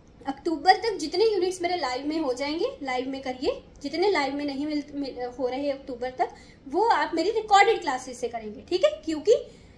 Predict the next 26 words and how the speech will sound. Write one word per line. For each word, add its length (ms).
आपको 240
plus 280
subscription 500
में 80
live 300
के 80
साथ 220
साथ 220
recorded 460
भी 100
मिलते 320
हैं 200
और 240
मैं 320
Unacademy 600
पर 260
दो 240
से 140
तीन 340
बार 120
पूरा 340
economics 520
complete 400
करवा 240
चुकी 260
हूँ। 140